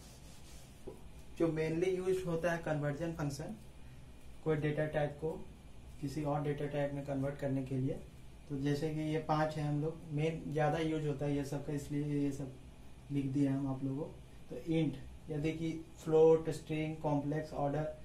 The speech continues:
मतलब ये कोई भी डेटा टाइप को इंट में कन्वर्ट कराने के लिए हम लोग इंट फंक्शन यूज, यूज करते हैं, हैशटैग रिटर्न इंट, मतलब इंट वैल्यू रिटर्न करता है, ठीक है।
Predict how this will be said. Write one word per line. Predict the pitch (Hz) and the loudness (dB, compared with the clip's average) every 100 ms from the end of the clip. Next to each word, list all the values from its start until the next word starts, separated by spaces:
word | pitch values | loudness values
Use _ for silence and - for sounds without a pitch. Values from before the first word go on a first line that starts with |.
| - - 151 | -12 -8 -2
मतलब | 160 | 0
ये | 165 170 175 - - - - - - - - | 0 0 -2 -6 -10 -14 -16 -16 -14 -14 2
कोई | 180 | 6
भी | 190 190 | 6 6
डेटा | 180 175 | 4 2
टाइप | 175 165 | 2 2
को | 180 | 2
इंट | 190 170 170 | 0 -2 -4
में | 175 | -2
कन्वर्ट | 175 156 170 170 - - | -2 0 -2 -4 -10 -6
कराने | 165 160 160 165 | 0 4 4 2
के | 170 | 0
लिए | 170 | 0
हम | 180 180 | 0 0
लोग | 196 | -2
इंट | 185 165 160 | -2 -2 0
फंक्शन | 147 143 143 | -2 0 0
यूज, | 135 135 - - 151 | 0 -4 -12 -6 -2
यूज | 147 | 0
करते | 135 131 135 | 0 -2 0
हैं, | 131 127 - | -2 -2 -4
हैशटैग | 143 143 175 185 | -4 -2 -2 -2
रिटर्न | 156 143 151 147 | 0 0 0 0
इंट, | 139 127 123 - - - | 0 0 0 -6 -14 -10
मतलब | 143 151 | -4 -2
इंट | 156 151 | 0 0
वैल्यू | 151 147 160 | 0 2 2
रिटर्न | 139 139 131 | 2 0 0
करता | 127 127 131 | 0 -2 -2
है, | 131 - - - - - | -2 -4 -10 -14 -14 -8
ठीक | 160 160 | -4 -2
है। | 123 | -2